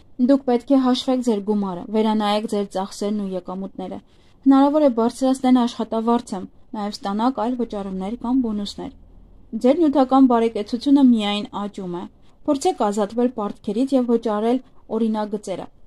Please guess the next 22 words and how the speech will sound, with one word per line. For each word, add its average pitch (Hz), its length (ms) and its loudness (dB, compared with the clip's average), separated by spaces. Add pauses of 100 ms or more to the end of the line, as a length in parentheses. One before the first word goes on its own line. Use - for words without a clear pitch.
(340)
չսպասելով 254 760 -2
ժամկետին։ 180 640 -8 (920)
Կանանց 294 380 4
համար 196 320 -4 (100)
օրը 277 260 4
կավարտվի 247 560 0
լավ 247 280 2
նորություններով 214 800 -4
կամ 269 240 4
լավ 220 260 -2
հանդիպումով։ 196 580 -8 (520)
Հնարավոր 294 400 4
է 277 100 -2
տեսնեք 247 420 0
հին 247 220 6
ծանոթի, 196 560 -4 (160)
և 208 260 -4
այս 214 140 -8
հանդիպումը 233 520 -2
դրական 262 520 2 (140)
նորություններ 247 600 0
կբերի 196 400 -6